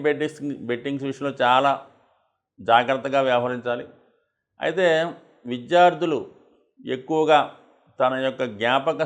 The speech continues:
శక్తిని పెంచుకునే ప్రయత్నం చేయాలి. ఇది ఎక్కువగా విద్యార్థుల మీద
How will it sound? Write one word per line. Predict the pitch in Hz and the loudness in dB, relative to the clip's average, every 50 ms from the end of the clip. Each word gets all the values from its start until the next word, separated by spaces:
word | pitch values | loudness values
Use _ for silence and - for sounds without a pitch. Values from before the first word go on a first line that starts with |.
| 156 - | -4 -4
శక్తిని | - 131 135 - - 170 170 156 139 | -6 -6 -6 -6 -8 -6 -6 -6 -4
పెంచుకునే | 151 143 143 139 143 127 143 139 139 139 135 139 | -4 -6 -6 -6 -8 -6 -6 -4 -4 -4 -4 -2
ప్రయత్నం | 131 123 123 123 123 135 143 135 | -2 -4 -4 -4 -10 -12 -8 -6
చేయాలి. | 123 110 104 95 76 - - - _ _ _ _ _ _ _ _ _ _ - | -6 -4 -2 -4 -4 -6 -10 -20 _ _ _ _ _ _ _ _ _ _ -10
ఇది | 131 131 139 131 127 | -6 -2 -2 -2 -2
ఎక్కువగా | 131 - 165 175 180 175 180 170 165 156 156 151 143 135 | -2 -4 -2 -2 0 0 0 0 2 0 0 0 -2 -4
విద్యార్థుల | 131 120 123 147 165 160 160 156 139 156 156 156 151 | -8 -8 -2 4 4 6 6 4 2 -4 -4 -4 -2
మీద | 151 151 147 | -4 -4 -4